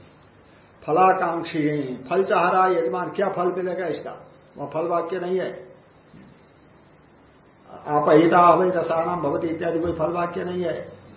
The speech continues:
फल वाक्य आकांक्ष, फलाकांक्षणी, फल का चाहने वाले में अर्थवाद फलांश अन्वयन, आगे अर्थवाद फल का अंश लेकर के, क्या "आपहिता हवै कामानां भवति" इत्यादि जो अर्थवाद है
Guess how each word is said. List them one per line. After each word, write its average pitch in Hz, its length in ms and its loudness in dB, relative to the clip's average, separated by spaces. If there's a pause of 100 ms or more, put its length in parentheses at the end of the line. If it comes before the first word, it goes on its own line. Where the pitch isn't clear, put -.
(540)
फल 151 120 0
वाक्य 160 320 0
आकांक्ष, 135 460 -6
फलाकांक्षणी, 147 920 -2
फल 156 220 -6
का 147 440 -6
चाहने 143 300 -2
वाले 123 280 0
में 170 280 -6 (440)
अर्थवाद 190 560 2
फलांश 160 580 -2 (540)
अन्वयन, 143 520 0 (320)
आगे 165 160 0
अर्थवाद 185 680 -2
फल 170 240 0 (200)
का 175 80 -4
अंश 156 340 -8
लेकर 156 420 4
के, 139 120 -4
क्या 175 180 -2
"आपहिता 165 580 0
हवै 160 260 2
कामानां 156 460 -6
भवति" 147 320 -2
इत्यादि 143 380 -4
जो 143 100 -4
अर्थवाद 127 420 -6
है 113 240 -14